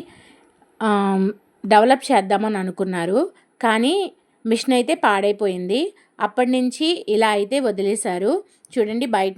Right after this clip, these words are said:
నుంచి అయితే ఇలా ఉంటుంది. ఇక్కడ రెండు జంట నాగులు ఉన్నాయి కదా, ఇక్కడ బుద్ధుడు విగ్రహం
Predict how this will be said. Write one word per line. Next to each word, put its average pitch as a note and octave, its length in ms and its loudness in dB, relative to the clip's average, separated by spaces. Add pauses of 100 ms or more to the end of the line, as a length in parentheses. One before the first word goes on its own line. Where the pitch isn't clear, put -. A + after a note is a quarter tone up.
నుంచి B3 200 -4
అయితే G3+ 260 -2
ఇలా G#3+ 120 0 (100)
ఉంటుంది. F#3 440 -6 (560)
ఇక్కడ A#3+ 300 -4 (220)
రెండు A#3 260 -2
జంట G#3 200 -6 (100)
నాగులు A#3 280 -4
ఉన్నాయి F#3 280 -10
కదా, F#3+ 200 -6 (680)
ఇక్కడ B3 220 -4 (100)
బుద్ధుడు A3+ 280 -2 (100)
విగ్రహం G#3+ 340 -2